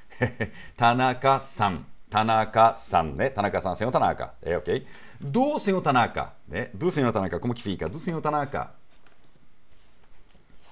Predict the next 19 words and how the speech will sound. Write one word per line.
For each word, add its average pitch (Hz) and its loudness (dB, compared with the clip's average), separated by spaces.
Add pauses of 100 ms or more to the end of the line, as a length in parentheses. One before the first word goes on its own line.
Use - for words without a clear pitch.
(880)
Né? 190 -8 (180)
Do 127 -6
senhor 220 -4
Tanaka. 82 -6
Tanaka-san 104 -2 (220)
no, 107 4 (800)
né? 90 -6 (100)
Tanaka-san 78 -6
no. 80 -6 (460)
Ok. 71 -10 (180)
Nesse 95 -6
caso, 73 -8
Tanaka-san 82 -8
no 101 -4 (920)
É 135 0
que 185 4
assim, 180 4
né? 127 2 (260)
Em 226 4